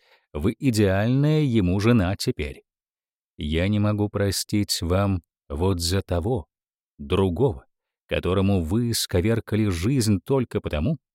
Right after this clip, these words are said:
что вам понравились его красивые глаза. Значит,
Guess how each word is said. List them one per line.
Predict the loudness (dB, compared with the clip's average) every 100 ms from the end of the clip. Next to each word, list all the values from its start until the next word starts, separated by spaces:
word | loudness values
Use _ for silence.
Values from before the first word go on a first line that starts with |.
| _ _ _
что | -2 0
вам | 2 0 0
понравились | 4 4 4 2 2 2 2 2 2
его | 0 2 0
красивые | 0 0 0 0 0 2 2 2
глаза. | 2 4 4 2 -2 -6 _ _ _ _ _ _ _ _ -8
Значит, | -4 0 -2 -4 -8 -8 -10